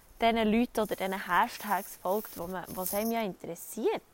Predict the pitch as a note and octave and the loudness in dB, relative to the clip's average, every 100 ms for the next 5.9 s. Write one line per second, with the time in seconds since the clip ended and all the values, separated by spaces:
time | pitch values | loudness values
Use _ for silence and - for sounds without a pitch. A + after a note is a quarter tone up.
0 | - - - - _ _ - - - G#3 | -20 -20 -20 -20 _ _ -20 -20 -8 0
1 | A#3 A3+ A3 F#3 F3 G#3 A#3 - F#3 - | 4 4 2 -2 -2 -2 -2 -4 -8 -8
2 | A3+ - C4 - B3+ G#3+ A3 G#3+ A#3+ B3 | -12 -2 -2 -2 -4 -4 -6 -6 -6 -6
3 | A3+ A#3 B3 C#4+ B3 G3+ A3 C#4+ C4+ A#3+ | -2 -2 -2 -4 -4 -2 2 2 0 -2
4 | A#3+ G#3+ F#3+ F#3 G#3 - G3+ A3 - G3 | 0 0 -2 -6 -2 4 4 4 -8 -6
5 | G#3 G3+ G#3+ A3 - - E3+ G3 | -6 -2 0 -2 -2 -8 -6 -6